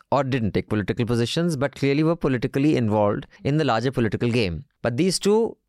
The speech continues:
missed out. Uh, before I introduce who they are,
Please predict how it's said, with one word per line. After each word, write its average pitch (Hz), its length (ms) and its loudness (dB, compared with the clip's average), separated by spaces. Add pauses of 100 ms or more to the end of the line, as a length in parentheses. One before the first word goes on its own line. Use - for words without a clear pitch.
(140)
missed 135 260 -2
out. 123 420 -2 (280)
Uh, 113 400 4
before 120 360 0
I 139 60 2
introduce 131 560 0 (280)
who 214 180 2
they 180 160 2
are, 123 240 2